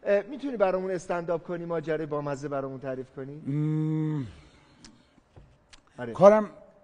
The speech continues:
Speaker 2: خیلی استندآپ کار نکردم، ولی
Speaker 1: خب.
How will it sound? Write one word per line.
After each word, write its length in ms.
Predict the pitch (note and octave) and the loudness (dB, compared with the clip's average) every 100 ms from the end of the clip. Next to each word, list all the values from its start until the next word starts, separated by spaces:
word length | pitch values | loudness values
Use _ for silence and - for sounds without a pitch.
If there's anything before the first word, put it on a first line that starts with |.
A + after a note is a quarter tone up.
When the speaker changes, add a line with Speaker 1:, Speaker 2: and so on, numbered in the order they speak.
| _ _ _ _ _ _ _ | _ _ _ _ _ _ _
Speaker 2:
خیلی 340 | D#3+ D#3+ D3+ - C3 C3 - - | -6 -4 -8 -14 -20 -20 -18 -14
استندآپ 520 | - D#3 D3 D3 F3 - - _ _ _ _ _ _ | -6 -2 0 0 -2 -4 -20 _ _ _ _ _ _
کار 200 | - E3+ | 0 2
نکردم، 520 | F#3 E3+ C3 F#2+ F#2+ G#2 | 2 -2 -4 -8 -12 -6
ولی 180 | C#3+ | -2
Speaker 1:
خب. 140 | C#3+ | -2